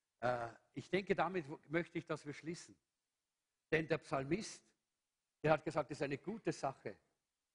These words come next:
dem Herrn Dank zu sagen. Wie gut ist es, dem Herrn Dank zu sagen. Hast du Schwierigkeiten?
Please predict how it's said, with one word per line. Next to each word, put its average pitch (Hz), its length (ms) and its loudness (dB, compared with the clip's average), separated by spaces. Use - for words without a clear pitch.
dem 113 120 -18
Herrn 120 420 -10
Dank 110 220 -10
zu - 140 -20
sagen. 85 300 -20
Wie 139 100 -6
gut 170 280 -4
ist 120 140 -8
es, - 160 -16
dem 104 140 -12
Herrn 101 340 -10
Dank 95 220 -16
zu - 120 -20
sagen. - 340 -20
Hast - 180 -10
du 120 60 -14
Schwierigkeiten? 139 840 -4